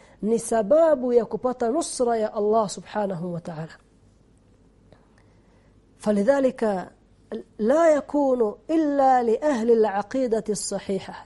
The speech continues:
لا يكون، يعني، النصر والتمكين. Watu kupatiwa nusra na kujaliwa kuwa na umakini katika ardhi, kuwa na, kuwa ndio uongozi katika ardhi, wakawa wanaongoza watu kupitia uadilifu,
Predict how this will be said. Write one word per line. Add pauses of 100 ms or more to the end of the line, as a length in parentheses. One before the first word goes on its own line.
لا
يكون،
يعني،
النصر
والتمكين. (920)
Watu
kupatiwa
nusra (200)
na
kujaliwa (180)
kuwa
na
umakini
katika
ardhi, (200)
kuwa (300)
na,
kuwa
ndio
uongozi
katika
ardhi,
wakawa
wanaongoza
watu
kupitia
uadilifu,